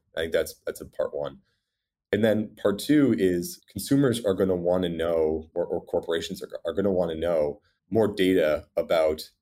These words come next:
what's going on from that manufacturing all the way until the day it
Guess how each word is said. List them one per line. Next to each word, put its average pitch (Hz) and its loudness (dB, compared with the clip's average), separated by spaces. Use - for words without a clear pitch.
what's 107 0
going 98 2
on 87 0
from 101 0
that 82 -2
manufacturing 78 -6
all 82 2
the 80 -4
way 73 -2
until - -10
the 73 -8
day 71 -6
it 67 -6